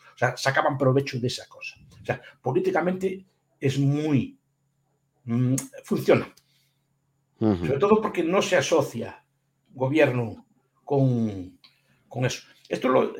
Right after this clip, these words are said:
Speaker 1: lo nuevo, el, por ejemplo, lo nuevo que tiene Milei, porque la primera vez que Massa hace lo típico,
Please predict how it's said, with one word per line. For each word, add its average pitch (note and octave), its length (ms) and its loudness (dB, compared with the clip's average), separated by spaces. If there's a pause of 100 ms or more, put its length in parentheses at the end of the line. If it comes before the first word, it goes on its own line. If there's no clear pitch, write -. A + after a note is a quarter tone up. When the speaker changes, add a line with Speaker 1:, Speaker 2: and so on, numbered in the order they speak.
(100)
Speaker 1:
lo D3 160 4
nuevo, E3+ 280 2
el, C#3 140 -2
por - 140 0
ejemplo, D3+ 140 0
lo D#3 120 2
nuevo D3 180 2
que C3+ 80 -2
tiene B2+ 200 -2
Milei, C3 280 -2
porque B2 180 -6
la D#3+ 80 0
primera F3 180 2
vez - 80 0
que C#3 80 2
Massa C#3 440 0
hace A2+ 160 -10
lo A2+ 100 -4
típico, G#3 580 -8